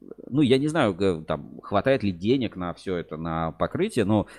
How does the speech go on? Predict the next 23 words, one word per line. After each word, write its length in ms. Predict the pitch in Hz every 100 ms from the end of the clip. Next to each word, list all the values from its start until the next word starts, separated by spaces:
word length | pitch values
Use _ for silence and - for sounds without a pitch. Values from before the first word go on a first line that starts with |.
| _
э, 140 | - 82
вот 200 | 98 87
у 100 | 117
меня 180 | 110 147
такое 240 | 131 123
ощущение, 380 | 98 101 156 156
что 160 | - 104
как 220 | 101 90
бы 100 | 92
вот 180 | 113 101
он, 200 | 85 -
э, 180 | 82 78 - - - -
щас 200 | - 107
вот 100 | 92 -
все, 260 | - - 139
кто, 380 | - 101 90 -
м, 460 | 80 82 78 73
предприятия 420 | - 90 107 98 87
какие 260 | 82 87
там 180 | 80 80
испытывают 400 | - 78 82 76
различные 440 | 82 85 85 - 80
трудности, 540 | 143 196 156 - 87